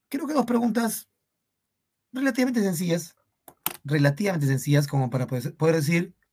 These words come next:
ok, no andamos mal, ¿no? O sea, mal, mal no andamos, ¿no? Pero también decir que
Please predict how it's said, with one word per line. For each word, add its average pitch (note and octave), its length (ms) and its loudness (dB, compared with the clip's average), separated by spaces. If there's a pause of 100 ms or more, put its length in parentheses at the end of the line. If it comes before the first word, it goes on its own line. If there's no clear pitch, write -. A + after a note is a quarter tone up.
(200)
ok, A#3 140 -2
no - 1500 -12
andamos F#3 240 4
mal, C#3 200 8
¿no? C#3+ 80 -4
O - 920 -20
sea, A#2 160 -14
mal, C4+ 300 -2
mal D4+ 180 -4
no C#4+ 80 -4
andamos, C#3+ 420 4 (340)
¿no? D#4 240 -4 (600)
Pero F#3+ 180 4
también F3+ 260 2
decir F3 280 -2
que D3 320 2